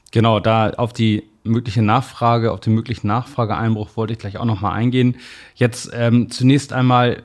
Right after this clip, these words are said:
in der letzten Episode hatten wir relativ viel gesprochen über die Kriegsfolgen, dass viele der Waren, die sie beziehen, ähm, entweder direkt oder deren Ausgangsstoffe aus der Ukraine und aus Russland kommen. Können Sie mal sagen, wie da jetzt die Lage ist? Denn ich habe das Gefühl, damals war das noch so ganz unklar,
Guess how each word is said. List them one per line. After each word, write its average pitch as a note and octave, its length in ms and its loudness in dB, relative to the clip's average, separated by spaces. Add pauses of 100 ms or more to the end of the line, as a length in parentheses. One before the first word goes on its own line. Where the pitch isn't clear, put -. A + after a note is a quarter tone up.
(140)
in A#2+ 60 -8
der B2 100 2
letzten C#3+ 320 -2
Episode C3 400 -2
hatten C3 180 0
wir B2 120 2
relativ B2+ 360 -2
viel B2+ 140 -4
gesprochen A#2 360 0
über A#2 100 -2
die G#2+ 100 -2
Kriegsfolgen, A#2+ 600 -2
dass G#2+ 180 -4
viele C3 220 0
der A2 180 2
Waren, B2+ 480 2
die A#2 100 -4
sie A#2 100 -6
beziehen, C3 600 0 (500)
ähm, A2 380 2
entweder B2 300 0
direkt A#2 320 0
oder A#2 160 -2
deren A2 200 -2
Ausgangsstoffe B2+ 720 -2
aus A2+ 300 -2
der A2+ 100 -4
Ukraine B2 400 0
und D#2+ 80 -6
aus - 200 -8
Russland B2+ 340 -2
kommen. A#2+ 360 0 (260)
Können C3+ 160 4
Sie C#3 60 -2
mal C#3 140 4
sagen, B2+ 300 2
wie C3 60 2
da B2 80 -2
jetzt A2+ 240 -2
die B2+ 60 -4
Lage G#2+ 300 0
ist? B2+ 160 -6
Denn B2+ 100 2
ich A#2 80 0
habe C3+ 120 -2
das B2+ 160 -4
Gefühl, B2+ 520 2 (520)
damals C3 400 2
war B2 80 2
das B2 140 -2
noch A#2+ 80 -8
so C3+ 100 -4
ganz A2+ 220 -2
unklar, D3+ 720 0